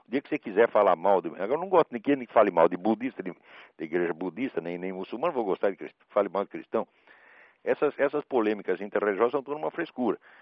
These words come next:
Mas tem gente aqui que acha que um, o candidato mormon não pode ser, não aceito por causa disso.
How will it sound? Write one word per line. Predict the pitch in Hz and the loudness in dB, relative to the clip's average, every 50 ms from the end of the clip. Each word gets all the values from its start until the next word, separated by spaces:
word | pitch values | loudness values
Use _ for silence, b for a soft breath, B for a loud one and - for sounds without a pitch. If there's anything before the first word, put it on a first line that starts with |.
| b b b b b b _ _ | b b b b b b _ _
Mas | - 127 143 151 | -2 0 0 0
tem | - 190 190 151 | 0 -2 -2 0
gente | 131 139 139 151 | 0 -2 -2 -4
aqui | 147 156 170 170 | -6 -8 -10 -6
que | - 185 | 0 4
acha | 156 131 139 - 170 160 | 4 4 4 4 0 -2
que | - 175 | -4 -4
um, | 170 151 117 92 69 76 80 76 76 76 67 | -6 -4 -6 -8 -10 -10 -8 -8 -6 -8 -8
o | 62 | -6
candidato | - - 107 104 90 110 123 123 - _ | -4 -4 -4 0 4 4 4 4 2 _
mormon | - 85 87 95 113 135 147 156 | -8 -4 0 2 2 2 2 0
não | 160 165 156 | -4 -6 -4
pode | - 131 139 135 120 - | 0 2 2 2 0 -4
ser, | - 95 85 - - | -4 -2 -2 -2 -4
não | 71 95 104 | -6 -6 -8
aceito | - - 120 127 - | -6 -6 -8 -8 -8
por | - - | -4 -2
causa | - 151 117 | 0 0 0
disso. | 87 82 - | -2 -8 -12